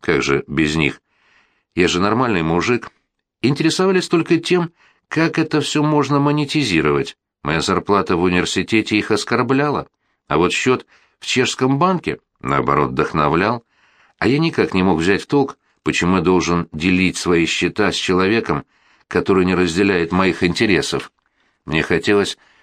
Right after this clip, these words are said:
чтобы меня любили безусловно, вот как Штефан. «Всем бы хотелось», согласилась Яна. «Ну что, звоним по следующему телефону?» Сегодня они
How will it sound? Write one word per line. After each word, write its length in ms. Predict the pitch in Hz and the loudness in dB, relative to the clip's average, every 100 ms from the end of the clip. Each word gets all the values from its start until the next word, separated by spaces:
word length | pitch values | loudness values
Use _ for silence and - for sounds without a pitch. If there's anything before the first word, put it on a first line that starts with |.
| - | -16
чтобы 380 | - 101 95 95 | -6 0 2 2
меня 220 | 98 104 | 2 2
любили 340 | 98 92 101 | 2 2 2
безусловно, 800 | 98 107 110 104 123 139 101 62 - _ _ _ | 2 0 0 0 0 0 0 -4 -10 _ _ _
вот 140 | 165 156 | -6 -2
как 160 | 143 | -2
Штефан. 500 | - - 73 - 64 - _ _ _ _ _ _ _ _ _ - | -2 0 0 0 -4 -6 _ _ _ _ _ _ _ _ _ -12
«Всем 400 | - 175 156 151 | -4 0 2 2
бы 100 | 151 | 0
хотелось», 720 | 160 139 101 85 71 - - _ - | 0 0 2 2 0 -4 -10 _ -6
согласилась 680 | - 82 87 82 85 82 | 0 2 2 2 0 0
Яна. 340 | 90 82 78 71 _ _ | 2 2 0 -6 _ _
«Ну 160 | 76 95 | -2 -2
что, 300 | - 107 113 _ _ | 0 -2 -2 _ _
звоним 400 | 78 87 95 101 | -2 0 2 0
по 120 | 95 | 0
следующему 460 | 90 101 95 101 107 | 0 2 0 0 -2
телефону?» 540 | 127 117 - 156 104 - _ _ _ _ _ _ _ _ _ _ _ _ _ _ _ _ _ _ _ | 0 0 0 -2 -2 -8 _ _ _ _ _ _ _ _ _ _ _ _ _ _ _ _ _ _ _
Сегодня 420 | - 110 170 185 | -4 0 2 2
они 320 | 170 175 165 | 2 0 -2